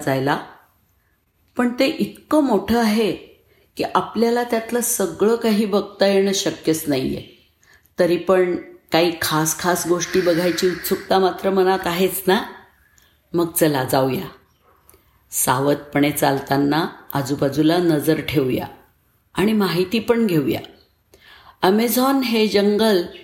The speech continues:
जगातलं सर्वात मोठं जंगल आहे. या जंगलाचा विस्तार नऊ देशांमध्ये आहे. जंगलाचा सर्वात मोठा भाग, जो साठ टक्के आहे,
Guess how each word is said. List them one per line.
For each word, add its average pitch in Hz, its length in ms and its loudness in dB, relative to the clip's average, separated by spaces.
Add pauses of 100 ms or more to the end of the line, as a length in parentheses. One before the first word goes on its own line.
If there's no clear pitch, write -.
(120)
जगातलं 190 440 0
सर्वात 185 600 -2
मोठं 185 240 -2
जंगल 135 440 -2
आहे. - 280 -16 (840)
या 160 140 4
जंगलाचा 160 520 2
विस्तार 160 540 0 (400)
नऊ 185 340 0
देशांमध्ये 151 640 0
आहे. - 240 -8 (1000)
जंगलाचा 254 600 0
सर्वात 202 680 -2
मोठा 180 300 2
भाग, 151 260 -2 (600)
जो 185 380 2
साठ 202 720 -2
टक्के 160 400 0
आहे, 139 320 -2